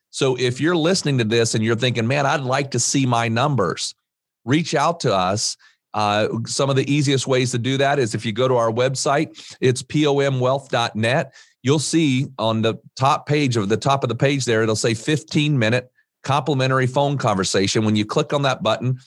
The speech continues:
our calendar comes right up, and you can, the first thing is just, let's have a conversation. Let's talk a little bit to know if it's even applicable.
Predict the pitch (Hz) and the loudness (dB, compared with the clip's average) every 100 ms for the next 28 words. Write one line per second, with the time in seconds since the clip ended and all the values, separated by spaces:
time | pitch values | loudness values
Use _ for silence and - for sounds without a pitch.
0 | _ - 113 110 - 139 147 139 123 131 | _ -4 -2 -2 -2 0 2 0 0 -2
1 | 123 113 117 110 107 - - - - - | 0 0 2 2 0 -2 -10 -20 -18 -4
2 | 117 131 139 127 113 - _ - 123 185 | 2 2 2 0 -2 -8 _ -6 -2 2
3 | 190 - 151 127 139 135 147 151 135 127 | 0 0 -2 0 0 0 -2 0 0 -2
4 | 123 113 101 104 87 - - _ _ _ | -2 0 0 0 -2 -4 -14 _ _ _
5 | 131 135 - - 170 160 131 117 110 123 | -4 -4 -4 0 0 0 -2 0 0 0
6 | 120 117 127 131 113 - 131 113 92 - | -2 0 0 2 -2 -2 -2 0 -2 -2
7 | 151 - 101 98 | 0 0 0 -2